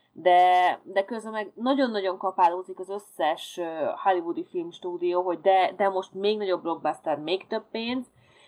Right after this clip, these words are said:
miközben elszállingoznak a színészek. Én például azt is hallottam, hogy Chris Pine és Karl Urban is otthagyta az új Star Trek mozifilmet. Szóval ez aggasztó. Ráadásul az a probléma, hogy J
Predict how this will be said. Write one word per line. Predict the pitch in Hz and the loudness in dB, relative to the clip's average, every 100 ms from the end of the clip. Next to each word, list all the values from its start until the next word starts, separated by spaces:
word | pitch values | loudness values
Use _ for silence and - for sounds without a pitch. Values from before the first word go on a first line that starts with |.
| _ | _
miközben | 247 269 294 330 - | -2 2 4 4 2
elszállingoznak | 320 254 - 202 196 202 208 214 | 2 2 2 0 0 -2 -4 -6
a | 220 | -10
színészek. | 220 196 147 147 190 | -8 -8 -6 -8 -10
Én | 226 240 | -8 0
például | 285 277 | 4 6
azt | 294 285 | 4 2
is | 240 | -6
hallottam, | 240 220 226 | -4 -4 -4
hogy | 214 | -10
Chris | - 240 - | -8 -10 -4
Pine | - 196 247 269 | 0 2 0 -2
és | 403 - | -8 -4
Karl | 247 240 | 0 0
Urban | - 277 196 165 | 0 -2 -2 -4
is | 151 | -4
otthagyta | 127 165 160 147 160 | -8 -4 -6 -4 -4
az | 156 | -4
új | 156 151 | -6 -8
Star | - 131 | -4 -4
Trek | - 131 | -4 -10
mozifilmet. | 151 135 131 - 110 104 - _ _ _ _ _ - | -10 -10 -10 -12 -12 -12 -16 _ _ _ _ _ -2
Szóval | 170 160 165 170 175 170 - - | 0 6 6 6 4 0 -6 -8
ez | 180 170 | -8 -2
aggasztó. | - 180 - - 104 98 _ _ _ | -2 0 0 -2 -14 -16 _ _ _
Ráadásul | 240 226 247 302 | 2 4 4 6
az | 277 | 4
a | |
probléma, | 269 240 220 240 233 240 | 2 -2 -2 -4 0 0
hogy | 233 220 202 | 2 2 2
J | - 190 | -2 -2